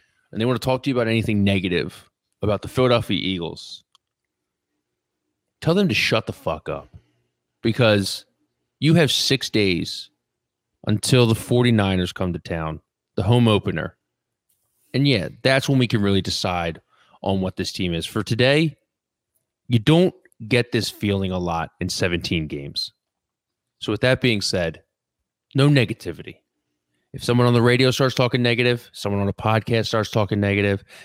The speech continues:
if someone in your life starts talking negative, if Keith Pompey shows up to your door and says, "Hey, DirecTV stream, I really think you should plug this in. You should get this bundle." And also, I don't really believe in the Eagles. Shut that door right in his face. Oh, by the way, Peacock didn't work on Saturday.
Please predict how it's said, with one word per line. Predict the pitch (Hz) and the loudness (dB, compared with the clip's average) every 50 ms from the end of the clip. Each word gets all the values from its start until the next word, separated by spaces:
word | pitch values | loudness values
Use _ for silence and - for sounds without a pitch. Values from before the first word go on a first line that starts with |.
| - - | -10 -8
if | - - | -4 0
someone | - 113 123 139 | 2 2 4 4
in | 143 151 | 4 4
your | 156 151 | 4 4
life | 143 147 143 135 | 4 4 2 2
starts | - - 101 98 - | 0 -4 -6 -6 -8
talking | - 90 80 - 85 | -10 -10 -8 -8 -8
negative, | 85 85 80 76 76 - - - _ _ _ _ _ _ _ _ _ _ _ _ _ _ - | -8 -8 -8 -10 -12 -14 -16 -18 _ _ _ _ _ _ _ _ _ _ _ _ _ _ -12
if | 113 - - | -12 -10 -6
Keith | - 131 143 - - | -2 -2 -2 0 0
Pompey | 160 156 151 - - 151 131 110 | 0 0 0 0 0 -2 -2 -2
shows | 98 - 117 107 120 | 0 0 2 2 2
up | 127 - | 2 2
to | - 120 | 2 2
your | 120 113 | 2 2
door | 107 127 123 113 | 2 2 2 2
and | 98 - | 2 0
says, | - 98 - | -4 -6 -4
"Hey, | - 107 98 | -4 -4 -4
DirecTV | 87 - 92 98 98 98 - - 120 107 107 107 101 - | -2 -2 -2 -2 -2 -4 -4 -6 -6 -4 -2 -2 -2 -2
stream, | - - - 104 95 80 71 - _ _ _ _ _ _ _ _ - - | -2 -4 -2 -2 -2 -4 -6 -8 _ _ _ _ _ _ _ _ -14 -10
I | 85 | -8
really | 78 95 98 95 | -4 -2 -2 -2
think | 92 - 101 90 - | 0 0 -2 -2 -2
you | 92 | -4
should | - 101 - - | -8 -8 -8 -6
plug | 104 92 90 | -6 -6 -4
this | 87 90 - - | -6 -6 -6 -6
in. | 82 71 71 | -6 -6 -6
You | 76 | -6
should | - - | -6 -6
get | - 87 - | -6 -4 -4
this | 95 85 | -6 -4
bundle." | - - 90 87 78 73 76 - _ _ _ _ _ _ _ _ _ _ - - _ _ _ _ _ _ _ _ _ _ _ - | -2 -2 -2 -2 -4 -6 -8 -10 _ _ _ _ _ _ _ _ _ _ -20 -20 _ _ _ _ _ _ _ _ _ _ _ -2
And | 104 110 | 2 2
also, | 113 113 110 - 101 90 | 2 2 2 0 0 0
I | 87 95 | 0 0
don't | 92 110 110 - | 0 0 0 0
really | - 104 104 101 90 | 0 0 0 0 0
believe | 87 95 92 92 92 85 | -2 -2 0 0 0 0
in | 90 85 | -2 -2
the | 71 57 80 | -2 -2 -2
Eagles. | 82 - - - - - - | -2 -4 -6 -8 -12 -16 -12
Shut | - - - 135 143 - - | -8 -2 0 0 0 2 2
that | 160 151 127 - - | 0 0 0 2 2
door | 113 104 95 92 | 2 4 4 2
right | 80 95 98 85 - | 2 0 0 0 -2
in | - | -4
his | 82 - - | -6 -6 -4
face. | 101 - - - - | -6 -6 -2 0 2
Oh, | 156 135 101 | 2 2 2
by | 120 139 139 | 2 2 2
the | 127 | 4
way, | 120 104 - | 2 2 2
Peacock | - - 147 139 - 123 92 87 - | 0 -2 -4 -2 -2 -4 -4 -4 -4
didn't | - 95 90 90 | -6 -6 -6 -6
work | 90 82 - - | -6 -8 -8 -10
on | 78 76 | -12 -12
Saturday. | - - 82 78 76 76 76 80 | -10 -8 -8 -8 -8 -10 -12 -14